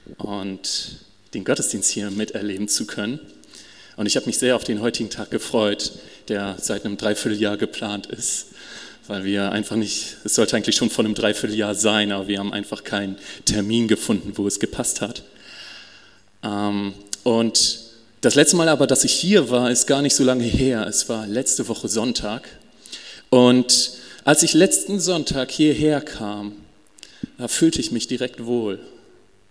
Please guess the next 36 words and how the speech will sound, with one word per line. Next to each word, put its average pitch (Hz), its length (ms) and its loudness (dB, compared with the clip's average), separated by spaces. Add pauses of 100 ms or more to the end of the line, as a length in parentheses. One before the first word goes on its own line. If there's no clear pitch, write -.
(600)
Und 110 540 -2 (160)
es - 120 -4
lag 113 180 -4
nicht 139 220 2
irgendwie 117 280 -2
daran, 107 360 -2
dass - 140 -4
es - 160 -4
eine 101 120 -6
Hammerpredigt 110 840 -6
gab - 220 -14
oder - 160 -8
sowas. 110 260 -6
Es - 140 -2
lag 110 200 -4
nicht 127 220 -2
daran, 113 240 -2
dass - 160 -6
eine 104 140 -4
richtig - 260 -4
geniale 104 340 -2
Lobpreiszeit 117 840 0
war 110 220 -4 (440)
oder 104 140 -6
dass 110 160 2
ich - 180 -2
am 107 100 -2
Ende 120 400 2 (240)
richtig 120 280 0
stark 113 220 2
gesegnet 123 520 2
worden 107 320 -2
wäre 98 220 -4
oder 101 180 -4
sowas, 113 460 -6
weil 104 500 -4